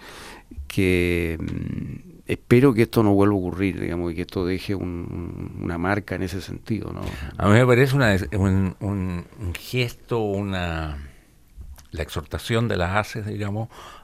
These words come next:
Speaker 2: a boicotear la prueba, me parece, a ver, tremendamente osada. Me parece de una audacia brutal, digamos, porque me imagino que en algún momento tienen que haber evaluado, digamos, cómo iba a ser recibido esa, esa exhortación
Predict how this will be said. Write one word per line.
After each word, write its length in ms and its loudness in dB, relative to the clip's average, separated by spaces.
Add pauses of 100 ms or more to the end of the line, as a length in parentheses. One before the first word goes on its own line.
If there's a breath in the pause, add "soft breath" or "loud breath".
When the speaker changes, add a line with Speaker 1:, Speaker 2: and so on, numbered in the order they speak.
Speaker 2:
a 40 0
boicotear 640 4
la 240 0
prueba, 340 0
me 60 0
parece, 580 -2 (520 loud breath)
a 100 -4
ver, 160 0
tremendamente 1200 0
osada. 720 0 (140)
Me 100 -8
parece 320 -4
de 100 0
una 120 0
audacia 500 -4 (520 loud breath)
brutal, 460 4
digamos, 360 4
porque 340 0
me 100 4
imagino 420 0
que 80 2
en 80 4
algún 240 4
momento 400 4
tienen 240 0
que 140 -2
haber 220 4
evaluado, 800 4
digamos, 320 0 (640 loud breath)
cómo 260 6
iba 160 8
a 60 6
ser 180 4
recibido 720 4
esa, 640 0
esa 320 0
exhortación 760 -2